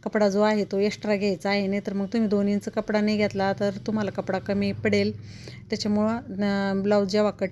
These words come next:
करताना तर कपड्यावरती ठेवताना, अ, ते मापे लक्षात ठेवायचे की आपल्याला तिथं वाढवून घ्यायचं आहे. बाकी तुम्हाला कुठेही मापे वाढवायची गरज नाही, काहीच वाढवायचं नाही, फक्त आपल्याला तेवढे दोन इंच कपडा जो आहे तो वाढवून घ्यायचा आहे.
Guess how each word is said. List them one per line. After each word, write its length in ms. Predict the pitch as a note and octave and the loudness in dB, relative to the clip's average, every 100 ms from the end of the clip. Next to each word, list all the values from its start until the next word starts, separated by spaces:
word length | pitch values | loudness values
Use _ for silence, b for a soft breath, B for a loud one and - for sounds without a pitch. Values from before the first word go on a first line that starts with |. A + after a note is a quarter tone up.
| - | -4
करताना 440 | G3+ F#3+ G#3 G3 | -4 -2 -2 -2
तर 100 | G3 | -4
कपड्यावरती 600 | G3+ G#3 G3 G3 F#3+ F#3+ | -6 -4 2 2 2 -2
ठेवताना, 640 | G3+ G3+ F#3+ F#3+ F#3+ F#3+ A#3 - B B - | -6 -6 -6 -4 -4 -2 -4 -10 B B -8
अ, 200 | G3+ F#3+ F#3+ | -4 -2 0
ते 60 | G#3+ | 0
मापे 400 | G3 F#3+ G3+ G3 | 2 2 2 2
लक्षात 300 | G3+ - G3 | 0 0 -4
ठेवायचे 480 | - G3 F#3 F3 F#3+ | -2 0 0 0 -2
की 60 | |
आपल्याला 340 | F#3+ G3+ F#3 G#3+ | -2 0 -2 -2
तिथं 200 | G#3 G3 | 0 2
वाढवून 400 | F#3+ F#3 F#3 F#3 | 2 2 0 0
घ्यायचं 320 | F#3 E3+ F#3 | 0 -2 -2
आहे. 140 | F#3 | 0
बाकी 260 | F#3+ G#3+ G#3+ | 0 0 0
तुम्हाला 260 | G#3 G#3 | -2 -2
कुठेही 440 | F#3+ A3 G#3 A3 G#3 | -2 -4 0 2 2
मापे 320 | G#3+ G3+ G3+ | 0 0 0
वाढवायची 520 | G3+ G3 F#3+ F3 - | 0 2 0 -2 -4
गरज 360 | F#3 F#3+ F#3+ F#3+ | -4 -2 -2 -2
नाही, 340 | G3 F3+ F#3 G#3 B B B B - | -4 -4 -4 -6 B B B B 0
काहीच 260 | G#3 G#3+ | 2 2
वाढवायचं 500 | A3 G#3 G3 F3+ F#3+ | 2 2 2 0 -2
नाही, 120 | G3 G3+ | -4 -4
फक्त 200 | G#3+ - | -6 -6
आपल्याला 340 | G3 F#3+ F#3+ G3 | -4 -2 0 0
तेवढे 320 | G#3+ G#3 F#3+ | 0 0 0
दोन 240 | F#3 F#3+ | 2 2
इंच 240 | F#3+ F#3+ G3+ | 2 0 -2
कपडा 400 | F#3 F#3+ F#3+ F#3+ | -2 -2 -2 0
जो 120 | F#3+ | 2
आहे 260 | G3 F#3 F3+ | 0 0 -4
तो 240 | G#3+ G3+ | -2 0
वाढवून 380 | G3+ F#3+ F3+ F#3 | 2 2 0 0
घ्यायचा 340 | F#3 E3+ F3+ | -2 -4 -4
आहे. 300 | F3 F3 F3+ | -6 -4 -6